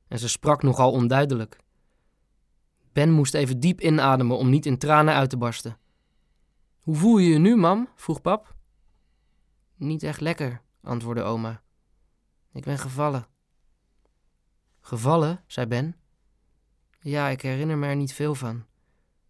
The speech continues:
Ik wilde een blik koolsoep uit de provisiekast pakken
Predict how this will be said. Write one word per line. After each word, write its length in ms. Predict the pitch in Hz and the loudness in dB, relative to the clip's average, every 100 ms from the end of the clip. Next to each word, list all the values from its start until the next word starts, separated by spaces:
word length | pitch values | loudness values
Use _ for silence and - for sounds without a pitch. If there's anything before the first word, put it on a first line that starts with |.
| _ _ _ | _ _ _
Ik 120 | 139 | -10
wilde 280 | 131 165 160 | -4 -2 0
een 160 | 135 127 | -2 -2
blik 280 | 165 - | -4 -6
koolsoep 460 | - 185 180 196 175 | -4 -2 -2 -4 -4
uit 140 | 147 | -6
de 60 | 139 | -6
provisiekast 720 | 135 131 139 165 180 175 - | -8 -8 -4 -6 -4 -6 -6
pakken 360 | - 165 175 | -6 -6 -6